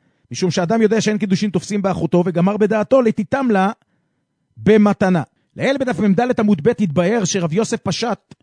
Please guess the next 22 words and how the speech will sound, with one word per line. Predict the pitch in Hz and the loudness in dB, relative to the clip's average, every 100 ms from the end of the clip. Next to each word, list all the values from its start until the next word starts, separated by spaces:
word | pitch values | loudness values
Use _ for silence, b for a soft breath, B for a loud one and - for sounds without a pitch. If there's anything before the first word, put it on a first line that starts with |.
| _ _ _ | _ _ _
שלשמואל | - 151 160 208 262 226 | -6 -2 -2 -2 0 2
המוכר | 185 131 220 | 0 0 -4
עבדו | 170 226 | 2 2
לחוץ | 208 214 247 | 2 0 -4
לארץ | 269 202 202 | -4 -4 -4
יוצא | 190 - | -4 -2
העבד | 214 208 190 | 0 0 -2
לחירות, | 196 175 190 247 | -4 -2 -2 -2
ואין | 220 226 | -4 0
המוכר | 220 202 220 | 0 0 -2
צריך | 226 | -2
להחזיר | 202 180 170 220 | -2 -2 -2 -2
לקונה | 202 190 208 | -2 -2 -2
את | 208 | -2
המעות | 185 165 170 | -2 0 -2
ששילם. | 165 - 156 117 - _ _ _ _ _ _ _ _ | -4 -4 -4 -4 -10 _ _ _ _ _ _ _ _
אומרת | - 220 240 | -6 -4 -2
הגמרא, | 220 208 220 | -2 0 0
אמר | 214 214 | 0 0
לאביי | 214 180 226 | -2 -2 -2
לרב | 214 180 | -2 -2
יוסף, | 156 220 - 151 143 | -2 -2 -2 -6 -6